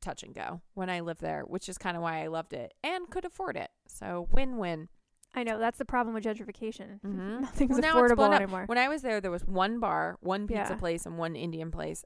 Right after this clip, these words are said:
Speaker 1: and now there's two dozen restaurants and bars.
Speaker 2: Wow.
Speaker 1: I know.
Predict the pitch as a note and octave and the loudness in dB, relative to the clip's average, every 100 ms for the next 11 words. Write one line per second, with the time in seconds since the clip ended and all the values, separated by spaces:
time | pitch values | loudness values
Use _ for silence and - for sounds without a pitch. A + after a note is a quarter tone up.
0 | - F3+ E3+ D#3+ D#3 D#3+ E3 - - E3+ | -6 -4 -2 -2 -2 -4 -6 -10 -10 -8
1 | E3 D#3+ D#3+ C3+ - - B1 F3 - E3 | -8 -8 -10 -12 -12 -12 -12 -12 -12 -10
2 | - - - - - _ _ - G#3+ G3 | -10 -10 -14 -18 -20 _ _ -14 -6 -6
3 | F#3+ F#3 G3 - F#3+ E3 | -4 -8 -12 -14 -10 -10